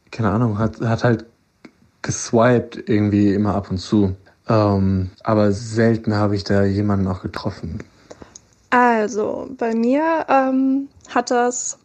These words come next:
Speaker 2: angefangen, da war ich aus der Schule, also ich hatte grad Abitur gemacht und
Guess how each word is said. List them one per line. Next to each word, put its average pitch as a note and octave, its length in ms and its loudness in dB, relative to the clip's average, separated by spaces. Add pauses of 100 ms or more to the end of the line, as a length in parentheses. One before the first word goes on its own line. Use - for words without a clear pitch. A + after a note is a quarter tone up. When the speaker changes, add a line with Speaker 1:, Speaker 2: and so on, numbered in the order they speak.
Speaker 2:
angefangen, D4+ 760 2
da A#3+ 220 2
war A#3 160 0
ich - 240 -8
aus A#3 220 -2
der A3 160 -4
Schule, C#4+ 360 0
also A#3+ 240 0
ich - 100 -14
hatte A#3 200 -4
grad G#3 240 -4
Abitur G#3+ 420 -2
gemacht C#4+ 540 0
und A#3 640 0